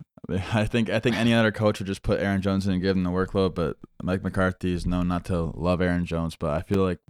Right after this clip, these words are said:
with how bad Williams has been the past two weeks, I think he's gotta give him at least the first shot at it and see how he does. So I'm hopeful for Jones. I wouldn't start him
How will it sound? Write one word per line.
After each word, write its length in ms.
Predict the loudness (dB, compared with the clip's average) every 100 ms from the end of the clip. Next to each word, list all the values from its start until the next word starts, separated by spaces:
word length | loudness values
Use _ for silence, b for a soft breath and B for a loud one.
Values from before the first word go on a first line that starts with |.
| _
with 120 | -12 -4
how 160 | -2
bad 260 | -2 -4 -2
Williams 340 | -2 -2 -4
has 120 | -8 -4
been 360 | -2 -2 -4 -8
the 80 |
past 320 | -4 -4 -4 -4
two 100 | -4
weeks, 240 | -4 -4
I 60 | -6
think 180 | -6
he's 100 | -6 -6
gotta 180 | -4
give 80 | -4
him 60 | -4
at 60 | -6
least 180 | -8
the 100 | -12 -6
first 220 | -6 -4
shot 220 | -4 -4 -4
at 180 | -6
it 100 | -6
and 120 | -8 -8
see 160 | -8
how 120 | -6 -6
he 60 |
does. 340 | -6 -6 -6 -10 _ _ _ _
So 100 | -4
I'm 100 | -2
hopeful 300 | 0 0 -2
for 160 | -4 -2
Jones. 420 | 0 0 -2 -4
I 80 | 0
wouldn't 180 | 2 2
start 260 | 0 0 2
him 220 | 0 -4